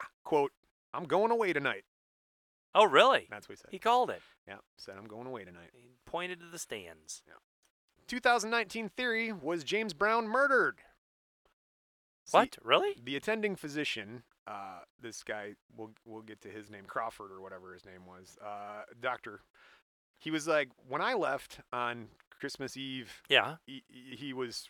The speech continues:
Speaker 1: recovering so well that I'm like, 'If you wanna go home for the holiday too, you totally can. You just check back in with me, like, the n-, you know, day after the holiday, the twenty-sixth or whatever," right?
Speaker 2: Okay. Well, I love this part of the story
Speaker 1: Right.
Speaker 2: now.
Speaker 1: So
Speaker 2: I di-,
Speaker 1: Jam-
Speaker 2: I'm not,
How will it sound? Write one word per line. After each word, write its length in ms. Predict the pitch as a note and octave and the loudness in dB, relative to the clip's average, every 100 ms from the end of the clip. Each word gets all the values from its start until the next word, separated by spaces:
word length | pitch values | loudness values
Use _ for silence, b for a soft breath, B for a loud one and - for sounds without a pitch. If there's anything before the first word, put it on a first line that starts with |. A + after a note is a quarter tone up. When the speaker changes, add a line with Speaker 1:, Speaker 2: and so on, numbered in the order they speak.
| - | -16
Speaker 1:
recovering 500 | A#2+ E3 C#3+ C#3+ C3+ | -2 0 2 0 -4
so 200 | - G#3 | -2 0
well 440 | A3 C3+ A#2+ A2+ - | 2 0 0 -4 -6
that 260 | C3 A#2+ A2+ - | -4 -4 -4 -6
I'm 140 | C#3+ | -4
like, 220 | C#3+ C3 C3 | -4 -4 -10
'If 120 | C3 | -8
you 80 | B3 | -2
wanna 200 | D4 A3 | 0 2
go 160 | F#3 | 2
home 140 | D#3 D3+ | 2 0
for 100 | C#3+ | -2
the 80 | C#3+ | 0
holiday 380 | D#3 C#3+ C3 B2 | 2 2 -2 -4
too, 420 | A3+ A3 D3 B2 | -6 -4 -4 -6
you 200 | C#3+ A3 | -10 -6
totally 380 | A3 F3+ C#3+ B2 | 0 0 0 -2
can. 320 | E3+ D3+ F#2 - _ _ _ _ _ - | -2 -2 -4 -10 _ _ _ _ _ -16
You 80 | C#3 | -12
just 160 | D#3+ | -4
check 260 | - D#3+ D3+ | 0 0 0
back 200 | E3+ D#3+ | -2 0
in 100 | D#3 | -4
with 80 | C#3+ | -4
me, 140 | C#3+ C3+ | -4 -2
like, 240 | B2 A2+ _ _ _ _ | -2 -2 _ _ _ _
the 200 | C3 C#3 C#3+ | -8 -6 -6
n-, 140 | C#3 C3+ | -8 -6
you 100 | C3+ | -4
know, 120 | B2 | -4
day 140 | C3+ C3+ | -2 -4
after 160 | A#2 | -2
the 60 | A2+ | -2
holiday, 340 | C3+ A#2 G2+ F#2+ | -2 -2 -6 -16
the 60 | |
twenty-sixth 500 | - B2+ G#2 C3 - | -12 -10 -6 -8 -8
or 60 | G#2+ | -10
whatever," 220 | G2 F2+ - G#2 | -10 -12 -10 0
right? 100 | C3+ - | 2 2
Speaker 2:
Okay. 280 | - D#3+ | 0 2
Well, 100 | B2+ D#3+ | 10 10
I 60 | |
love 240 | E3+ F3+ C#3 | 12 8 8
this 160 | C#3+ | 4
part 240 | - G#2 F#2+ | 4 2 2
of 60 | |
the 60 | G2 | -4
story 300 | - G2 F#2+ | -6 -6 -2
Speaker 1:
Right. 140 | B2 G#2+ | -2 -2
Speaker 2:
now. 40 | G2+ | -4
Speaker 1:
So 260 | - C#3 C3 | -4 -4 0
Speaker 2:
I 60 | C#3 | 2
di-, 60 | D3+ | 4
Speaker 1:
Jam- 120 | B2+ | 2
Speaker 2:
I'm 40 | C3 | 2
not, 160 | C3+ | 2